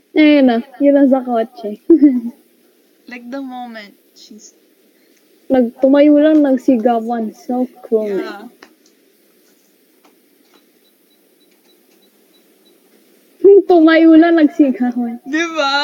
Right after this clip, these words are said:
Speaker 2: Icon. A legend.
Speaker 1: She looks like, alam mo yung mga nandun sa mga, ano, white, yung, ano niya, yung suot niya doon. She looks like one of those, tawag dito,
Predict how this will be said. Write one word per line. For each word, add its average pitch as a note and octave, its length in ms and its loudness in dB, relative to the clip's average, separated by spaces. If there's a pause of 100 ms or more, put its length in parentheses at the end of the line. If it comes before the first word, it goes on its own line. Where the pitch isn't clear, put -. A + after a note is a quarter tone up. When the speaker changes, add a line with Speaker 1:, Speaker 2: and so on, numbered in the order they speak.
(1200)
Speaker 2:
Icon. A3 800 -16 (600)
A - 160 -20
legend. G#3+ 400 -14
Speaker 1:
She C4+ 120 0
looks B4 200 -4
like, A4+ 200 -2
alam G4 280 0
mo G4+ 80 2
yung G#4 240 2
mga F#4 240 2
nandun D#4 320 4
sa D#4 120 -4
mga, C#4 200 -6 (160)
ano, G#3 120 -10 (200)
white, C4 480 -2
yung, D4 480 0
ano C4+ 160 -2
niya, G#3 280 -6 (520)
yung D#4 160 4
suot D#4 320 0
niya C#4 240 0
doon. A3 240 -2
She D4 160 2
looks D#4+ 240 0
like C#4 320 0
one C#4 160 -2
of C#4 160 -2
those, A#3 560 -2 (1500)
tawag A#3 400 -2
dito, G#3+ 440 -2